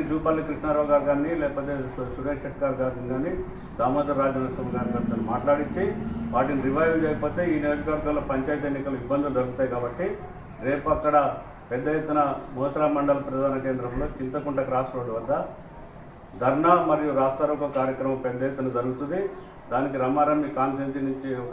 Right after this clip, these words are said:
ఐదు వందల, ఆరు వందల మంది కార్యకర్తలు దానికి రావడానికి సిద్ధంగా ఉన్నారు. అందరినీ మాట్లాడటం జరిగింది. మనం ఏదైతే మాట ఇచ్చినామో మన మాటను పూర్తి చేయడానికి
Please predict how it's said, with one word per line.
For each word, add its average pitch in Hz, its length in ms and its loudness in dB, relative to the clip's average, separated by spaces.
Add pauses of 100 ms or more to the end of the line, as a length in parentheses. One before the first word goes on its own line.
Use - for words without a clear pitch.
ఐదు 123 120 -2
వందల, 123 260 -2
ఆరు 117 120 0
వందల 117 240 -8
మంది 113 240 -10
కార్యకర్తలు 127 500 -2
దానికి 113 260 -4
రావడానికి 113 380 -2
సిద్ధంగా 123 300 -4
ఉన్నారు. 135 240 2 (600)
అందరినీ 139 400 4
మాట్లాడటం 135 460 2
జరిగింది. 135 380 0 (560)
మనం 151 160 4 (100)
ఏదైతే 160 260 2 (120)
మాట 151 220 8
ఇచ్చినామో 160 380 -2
మన 151 140 2 (100)
మాటను 147 300 2
పూర్తి 147 260 -4
చేయడానికి 147 480 0